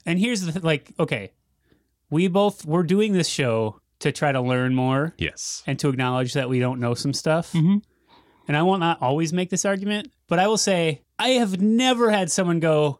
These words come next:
Speaker 1: "Well, you're gonna need to know the periodic
Speaker 2: No,
Speaker 1: elements."
Speaker 2: I was thinking the exact same thing taking this test today.
Speaker 1: Yeah.
Speaker 2: Because
Speaker 1: It's not a life skill.
Speaker 2: No. And it's <laughs> math. Yeah, sure. I mean, science, you wanna have a,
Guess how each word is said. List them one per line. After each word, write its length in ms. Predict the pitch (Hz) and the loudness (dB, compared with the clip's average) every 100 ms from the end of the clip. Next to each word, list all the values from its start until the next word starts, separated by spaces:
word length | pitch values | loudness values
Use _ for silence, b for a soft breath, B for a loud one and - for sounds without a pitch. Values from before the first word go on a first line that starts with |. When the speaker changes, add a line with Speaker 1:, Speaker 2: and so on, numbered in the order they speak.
| _ | _
Speaker 1:
"Well, 180 | 139 202 | -2 0
you're 120 | 208 | 2
gonna 180 | 185 180 | 0 0
need 160 | 196 202 | 0 0
to 60 | 214 | 0
know 200 | 220 214 | 0 0
the 100 | 190 | 0
periodic 540 | 226 220 220 208 - | 2 2 2 0 4
Speaker 2:
No, 100 | 233 - | 6 6
Speaker 1:
elements." 500 | 170 160 - - 143 | 4 2 -4 -2 0
Speaker 2:
I 80 | |
was 220 | 185 214 - | 2 2 2
thinking 400 | 208 196 190 156 | 0 2 -2 0
the 80 | 160 | 0
exact 460 | 120 113 151 139 | 2 2 2 2
same 240 | - 139 127 | 2 2 2
thing 260 | 151 117 | 2 2
taking 300 | 110 113 110 | 2 0 2
this 180 | 101 - | 0 0
test 320 | - 92 - | -2 -2 -4
today. 140 | - 240 | 0 0
Speaker 1:
Yeah. 200 | 160 - | 0 -2
Speaker 2:
Because 460 | 131 131 143 127 120 - _ | -4 0 2 0 -4 -18 _
Speaker 1:
It's 120 | 208 | 0
not 140 | 269 240 | 2 2
a 40 | |
life 200 | 240 233 | 2 0
skill. 400 | - - 135 98 - | 0 -2 -2 -4 2
Speaker 2:
No. 460 | 240 262 185 85 - - | 4 4 2 -2 -8 -8
And 260 | - 196 208 | 0 2 4
it's 380 | 196 190 - - - | 2 2 0 -6 -2
<laughs> 80 | |
math. 540 | 165 190 220 214 208 175 | 2 4 4 4 2 0
Yeah, 320 | 135 113 73 - | 0 0 0 -6
sure. 340 | - 110 78 _ _ | -2 -2 -2 _ _
I 60 | 135 | 0
mean, 180 | 139 127 | 2 2
science, 480 | - 175 185 180 170 | 0 2 2 2 2
you 40 | |
wanna 240 | 156 151 | 2 2
have 220 | 135 127 127 | 2 2 0
a, 180 | 110 | -2